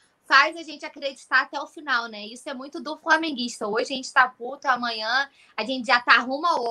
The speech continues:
Octa, rumo a Tóquio, e é do céu ao inferno, é muito nosso, a gente vive assim, né? A gente tá acostumado a ser assim. Então, no meu coração de torcedor, eu acho super possível o, o nosso título. Torço muito pra que isso aconteça, pra que a gente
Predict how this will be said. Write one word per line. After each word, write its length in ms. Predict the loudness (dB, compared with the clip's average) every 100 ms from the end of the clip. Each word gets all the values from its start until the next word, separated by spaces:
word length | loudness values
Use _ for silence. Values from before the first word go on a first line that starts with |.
| 2 2
Octa, 260 | 0 -16
rumo 200 | -14 -6
a 80 | -6
Tóquio, 760 | -6 -8 -2 -2 -4 -16 -18 -20 _ _ _
e 140 | -10 -6
é 180 | -6 -8
do 100 | -14 -20 _
céu 280 | -8 2 4
ao 200 | 4 0
inferno, 640 | -8 -8 -4 -4 -6 -4
é 140 | -4
muito 420 | -4 -8 -10 -10 -6
nosso, 460 | 0 2 0 -2
a 60 | -10
gente 320 | -10 -12 -16
vive 300 | -12 -10 -8
assim, 360 | -8 -8 -10 -4
né? 320 | -2 -4 -6
A 60 | -12
gente 180 | -6 2
tá 100 | 2
acostumado 600 | 0 -8 0 2 2 -2
a 40 |
ser 160 | -6 -8
assim. 340 | -8 -10 -10 _ _ _ _ -10
Então, 360 | 2 6 6
no 100 | 4
meu 320 | 6 8 8 4
coração 500 | 2 2 2 -2 -10
de 120 | -10
torcedor, 480 | -10 -8 -8 -6 -2
eu 120 | -2
acho 200 | -2 -6
super 260 | -16 -16
possível 680 | -16 -20 -10 -8 -2 -2 -2
o, 480 | -6 -8 -6 -8 -12 _
o 100 | -16
nosso 320 | -8 -6 -8 -10
título. 500 | -6 -6 -6 -8 2
Torço 400 | 6 6 2 -4
muito 260 | -4 -4
pra 160 | -4 -4
que 80 | -4
isso 100 | -10
aconteça, 560 | -8 -6 0 0 0
pra 180 | -10 -10
que 140 | -6
a 80 | -6
gente 380 | -6 -6 -8